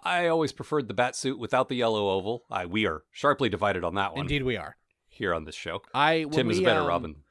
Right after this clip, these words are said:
Speaker 1: Okay.
Speaker 2: when we went back and watched Mar-, Mask of the Phantasm, I sort of realized, like, oh, no, this is it. This is,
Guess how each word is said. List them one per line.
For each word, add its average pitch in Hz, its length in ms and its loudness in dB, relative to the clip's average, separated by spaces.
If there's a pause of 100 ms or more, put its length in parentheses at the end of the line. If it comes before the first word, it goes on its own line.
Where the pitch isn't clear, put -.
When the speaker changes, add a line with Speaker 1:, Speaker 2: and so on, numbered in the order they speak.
(140)
Speaker 1:
Okay. 117 120 -12
Speaker 2:
when 151 80 -4
we 165 80 0
went 156 200 -2
back 147 220 0
and 139 100 -10
watched 127 200 -8
Mar-, 123 200 -6
Mask 120 260 -8
of 120 60 -8
the 98 40 -10
Phantasm, 107 600 -6
I 98 60 -10
sort 110 200 -10
of 101 80 -12
realized, 101 480 -12
like, 82 220 -16
oh, 170 180 4
no, 151 220 0
this 147 240 -4
is 120 100 -10
it. 92 160 -12
This 123 180 -8
is, 117 160 -10